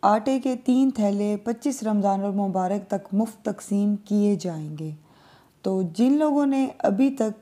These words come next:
मुफ्त आटे के थैले हासिल नहीं किए, तो वो अभी भी हासिल कर सकते हैं। जहाँ कुछ लोगों ने मुफ्त आटे के थैले हासिल किए हैं, वहाँ बहुत से लोग ऐसे हैं जिनको बहुत सारे मसाइल का सामना दरपेश है।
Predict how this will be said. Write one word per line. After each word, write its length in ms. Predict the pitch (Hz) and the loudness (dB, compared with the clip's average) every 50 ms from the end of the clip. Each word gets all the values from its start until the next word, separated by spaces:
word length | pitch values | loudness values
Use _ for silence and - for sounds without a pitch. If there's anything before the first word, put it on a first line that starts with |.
| _ - | _ 0
मुफ्त 340 | 202 208 233 254 254 - - | 2 4 4 2 2 0 0
आटे 320 | 220 202 196 190 214 214 190 | 2 2 2 2 0 0 0
के 140 | 208 208 | 0 -2
थैले 320 | 202 - 190 190 190 196 208 | -2 0 0 0 0 0 0
हासिल 540 | 202 190 190 185 - - 202 190 190 190 190 | 0 0 -2 -2 -2 -2 -2 -2 -2 -2 -2
नहीं 360 | 190 196 185 196 233 240 214 | -2 0 2 2 2 2 2
किए, 320 | 208 196 180 165 165 165 - _ - - - - - _ _ - | 0 -2 -2 -4 -6 -10 -14 _ -20 -20 -20 -20 -20 _ _ -2
तो 100 | 202 196 | 0 0
वो 260 | 185 208 - - - - | 2 2 0 0 -2 0
अभी 280 | - 208 202 285 285 | 0 2 4 4 4
भी 260 | 262 190 214 208 202 196 | 4 4 2 2 2 0
हासिल 500 | 180 175 180 180 - - 208 214 214 208 - - | 0 -2 -2 -2 0 0 0 0 -2 -4 -6 -4
कर 140 | - 202 190 | -4 -4 -4
सकते 400 | 190 - - 175 - - - 175 | -4 -6 -8 -8 -8 -10 -10 -10
हैं। 340 | 151 139 160 156 156 156 _ _ - - - - - - - _ 190 | -10 -10 -12 -12 -14 -16 _ _ -20 -20 -20 -20 -20 -20 -16 _ -4
जहाँ 500 | 175 208 214 196 202 220 220 220 220 - | 0 0 2 2 2 0 -2 -2 -2 0
कुछ 220 | - 311 311 - 311 | 2 2 2 2 2
लोगों 380 | 285 269 247 233 196 220 220 | 4 4 4 4 2 2 2
ने 260 | 220 214 208 208 214 220 | 2 2 2 2 2 2
मुफ्त 440 | 214 196 202 233 254 247 - - | 2 2 2 0 0 -2 0 0
आटे 280 | 214 202 190 196 214 214 | 0 0 0 0 -4 -4
के 140 | 185 220 220 | -2 -2 -2
थैले 360 | 214 - 190 185 185 190 208 | -2 -2 -4 -2 -2 -2 -2
हासिल 460 | 202 190 190 185 - 208 196 196 185 - - | -2 -2 -2 -4 -2 -4 -4 -4 -6 -6 -2
किए 260 | 226 233 240 240 226 | 0 0 2 2 0
हैं, 340 | 202 185 180 180 180 190 196 | 0 -2 -2 -2 -4 -4 -4
वहाँ 540 | 196 175 196 190 165 185 202 208 208 185 - | -4 -2 -2 -2 -2 -2 -2 0 -2 -2 -2
बहुत 260 | 202 202 196 240 277 277 | -4 -2 -2 -2 -4 -4
से 160 | - 277 240 | -2 0 2
लोग 280 | 214 202 196 190 185 - - - | 2 2 2 0 -2 -4 -2 0
ऐसे 300 | - 208 214 - - 269 | 0 0 2 2 0 0
हैं 280 | 247 196 180 180 185 180 - - - - - - _ - 190 | 2 0 0 -2 -4 -8 -10 -18 -20 -20 -20 -20 _ -10 -6
जिनको 480 | 170 185 233 233 247 233 - 208 208 | 0 2 2 4 2 2 2 0 0
बहुत 460 | 196 175 160 - 208 214 214 254 254 | 0 -2 -2 -2 0 0 2 0 0
सारे 380 | 254 - 226 202 196 196 196 196 | 0 2 2 4 4 4 2 0
मसाइल 540 | 196 196 190 190 - 196 185 185 190 202 196 | 0 -2 -2 -2 -2 -2 -2 0 -2 -2 -4
का 220 | 190 - 196 190 | -4 -4 -4 -4
सामना 480 | 185 190 - 185 175 175 180 185 202 202 | -4 -6 -6 -6 -6 -4 -4 -4 -4 -4
दरपेश 680 | 185 180 185 175 170 165 - - 175 160 156 151 - | -4 -4 -4 -4 -6 -6 -6 -6 -4 -4 -6 -10 -12
है। 140 | - - 147 | -14 -14 -14